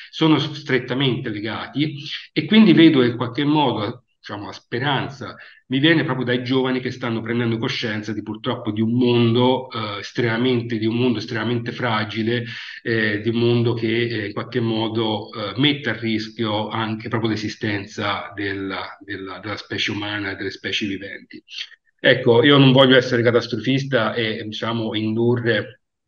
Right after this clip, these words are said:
alla, alla depressione, però effettivamente in questo momento mantenere una lucidità su ciò che sta avvenendo e capire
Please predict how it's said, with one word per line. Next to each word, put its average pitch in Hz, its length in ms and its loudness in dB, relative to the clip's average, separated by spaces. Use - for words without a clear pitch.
alla, 110 340 0
alla 107 200 -2
depressione, 110 760 -6
però 143 340 6
effettivamente 127 840 0
in 101 100 -4
questo 110 240 -8
momento 117 360 -4
mantenere 120 540 0
una 110 100 2
lucidità 107 600 -2
su 104 220 -10
ciò - 220 -8
che 110 80 -8
sta 104 180 -8
avvenendo 107 580 -4
e 95 100 -6
capire 110 560 -4